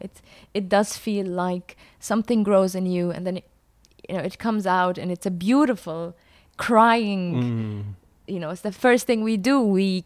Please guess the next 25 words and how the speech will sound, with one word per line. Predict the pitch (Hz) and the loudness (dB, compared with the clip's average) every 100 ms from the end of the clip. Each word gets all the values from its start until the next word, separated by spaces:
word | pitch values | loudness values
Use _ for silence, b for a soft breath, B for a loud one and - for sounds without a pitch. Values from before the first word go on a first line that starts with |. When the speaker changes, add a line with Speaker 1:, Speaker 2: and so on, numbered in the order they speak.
| _ | _
Speaker 1:
cry | - 208 202 208 202 208 | -8 0 2 4 4 4
<laughs> | - | 4
our, | 214 311 196 196 B 294 B _ | 2 0 -2 -8 B -14 B _
our | 247 214 208 | 4 6 4
eyes | - 220 269 226 | 4 4 4 0
out. | 165 151 - 175 | -6 -8 -10 -8
We, | 185 185 180 - B B B B _ | -8 -6 -8 -12 B B B B _
we | 196 | 0
yell | 196 214 302 226 160 170 | 2 6 6 6 4 0
when | 180 | 0
we, | 185 190 | -2 -2
we | 185 190 | -4 -6
come | 202 180 | -4 -4
into | 175 185 | -6 -8
the | 180 | -8
world. | 202 277 226 175 | -4 -2 -2 -4
And | 196 | -6
I | 202 | -4
think | 254 233 208 | -2 -2 -2
this | 254 - | -4 -2
to | 220 | -2
me | 214 | 0
is | 208 | -2
very | 185 175 | -4 -8
symbolic. | 175 175 180 202 208 - - - | -8 -12 -6 -4 -6 -12 -20 -20